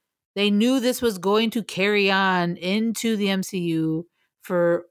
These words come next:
who knows how long, how many phases. And just the way Jonathan talked about, like, doing this character, having fun with it, but knowing in the back of his mind that, you know, this is just an iteration of Kang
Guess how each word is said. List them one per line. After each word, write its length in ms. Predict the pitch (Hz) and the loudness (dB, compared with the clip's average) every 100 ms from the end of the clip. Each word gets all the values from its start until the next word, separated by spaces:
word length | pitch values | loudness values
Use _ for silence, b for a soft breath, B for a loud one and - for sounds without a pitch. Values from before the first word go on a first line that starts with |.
| - | -8
who 220 | 185 240 | -2 -2
knows 220 | 226 175 | -2 -2
how 200 | 175 220 | 0 2
long, 440 | 214 165 165 170 165 | 2 0 -2 -4 -2
how 160 | 180 | -2
many 160 | 220 214 | 0 -2
phases. 640 | 175 165 160 170 160 - _ _ _ _ _ _ - | 0 -2 -2 -4 -6 -10 _ _ _ _ _ _ -6
And 200 | 247 285 | -2 -2
just 120 | 311 | -2
the 80 | 359 | 0
way 140 | 392 | 0
Jonathan 520 | 381 262 277 294 277 233 | 0 2 2 0 -6 0
talked 280 | 233 226 | 0 0
about, 320 | 214 214 208 208 | -2 0 0 2
like, 240 | 196 170 | -2 0
doing 240 | 214 240 | 0 0
this 160 | 233 208 | 0 -2
character, 420 | - 214 208 180 | 0 0 0 -4
having 320 | 160 214 240 | -2 -2 -2
fun 220 | 196 226 214 | -2 -2 0
with 200 | 202 190 | -2 0
it, 180 | 175 - b b - | -2 -4 b b -4
but 140 | 226 | -2
knowing 340 | 220 247 269 262 | 0 0 2 0
in 120 | 240 | 0
the 60 | |
back 280 | 220 233 233 | 0 0 0
of 80 | 214 | -2
his 160 | 214 202 | -2 0
mind 420 | 214 220 214 202 | 0 0 0 0
that, 300 | 185 180 208 | 0 0 0
you 80 | 185 | 0
know, 180 | 180 | 0
this 240 | 175 208 214 | 0 -2 -4
is 100 | 185 | -6
just 200 | 214 196 | -6 -6
an 100 | 180 | -6
iteration 720 | 208 190 185 233 285 277 226 | -2 -2 0 0 0 0 0
of 240 | 208 185 | 0 -2
Kang 640 | - 214 202 190 185 185 | -4 0 2 2 0 -2